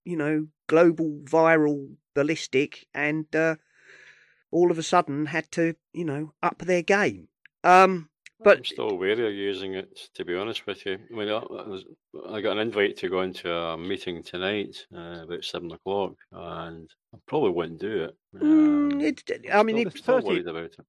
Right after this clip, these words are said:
Speaker 3: there's thirty million people in the, <laughs> in the, in the world
Speaker 2: Mm.
Speaker 3: using it. <laughs>
Speaker 1: Yeah,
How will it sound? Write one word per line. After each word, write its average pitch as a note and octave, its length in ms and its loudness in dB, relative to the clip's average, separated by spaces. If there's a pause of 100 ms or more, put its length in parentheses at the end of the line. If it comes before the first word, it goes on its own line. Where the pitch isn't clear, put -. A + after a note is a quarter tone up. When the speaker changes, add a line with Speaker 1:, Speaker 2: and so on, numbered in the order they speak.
(120)
Speaker 3:
there's E3+ 160 -8
thirty G#3 380 0
million D3 400 -6
people D3 300 -6
in G2+ 120 -8
the, A#2 180 -12 (140)
<laughs> - 140 -20
in D#3 100 -8
the, - 280 -12
in B2 100 -8
the D3 100 -2
world C3 380 0
Speaker 2:
Mm. F2+ 100 -10
Speaker 3:
using B2+ 300 -6
it. F#2+ 200 -10 (120)
<laughs> - 260 -6
Speaker 1:
Yeah, C3+ 300 6